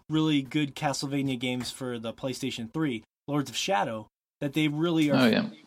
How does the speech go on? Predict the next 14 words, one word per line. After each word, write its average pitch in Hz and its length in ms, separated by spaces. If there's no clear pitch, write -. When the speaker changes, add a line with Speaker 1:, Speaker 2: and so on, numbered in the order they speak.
Speaker 1:
They're, 156 140
it's 160 240
more 190 200
combat 156 420
heavy 113 240
than 113 140
ever 117 160
before, 127 340
including 139 460
the, 120 200
uh, 107 160
uh, 117 220
parry 185 360
attack. 92 360